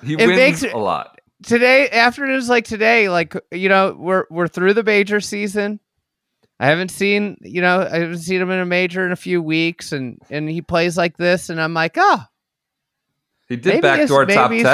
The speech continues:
Speaker 2: he's
Speaker 1: at
Speaker 2: more,
Speaker 1: Saint
Speaker 2: maybe he's
Speaker 1: Andrews.
Speaker 2: more than a house cat." No, he was, he was in it. He was in it. He, he took a, he took a peek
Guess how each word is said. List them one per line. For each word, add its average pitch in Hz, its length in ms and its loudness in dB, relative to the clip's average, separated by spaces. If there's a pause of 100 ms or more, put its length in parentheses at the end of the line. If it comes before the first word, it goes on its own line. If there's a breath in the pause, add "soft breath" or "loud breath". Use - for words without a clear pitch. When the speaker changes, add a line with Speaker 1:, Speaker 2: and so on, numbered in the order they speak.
Speaker 2:
he's - 40 0
Speaker 1:
at 233 60 6
Speaker 2:
more, 180 260 2 (260)
Speaker 1:
Saint 123 180 -2
Speaker 2:
maybe 185 160 4
he's 220 100 0
Speaker 1:
Andrews. 208 140 -2
Speaker 2:
more 269 180 4
than 175 180 0
a 139 120 0
house 131 320 -2
cat." 90 300 -6 (260)
No, 349 60 4
he 466 160 6
was, 381 260 0
he 277 120 0
was 359 160 0
in 226 200 4
it. 254 180 0
He 247 200 -4
was 311 180 -2
in 202 160 2
it. 247 180 -4
He, 233 240 -6 (340 soft breath)
he 247 140 2
took 330 260 0
a, 294 260 6
he 220 120 -8
took 311 220 -8
a 370 100 2
peek - 480 -4